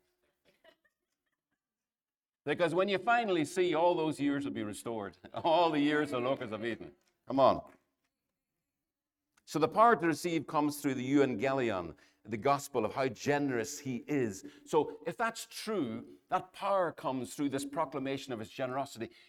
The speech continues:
Can you see the danger in watering down the generosity of God? Yes. I want a God who never left me to save myself because he never believed I could.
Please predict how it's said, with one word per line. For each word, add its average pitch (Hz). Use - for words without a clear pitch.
Can 165
you 151
see 220
the 175
danger 139
in 117
watering 120
down 104
the 92
generosity 98
of -
God? 85
Yes. -
I 190
want 208
a 170
God 156
who 151
never 165
left 165
me 147
to 143
save 147
myself 131
because 131
he 127
never 131
believed 120
I 95
could. 104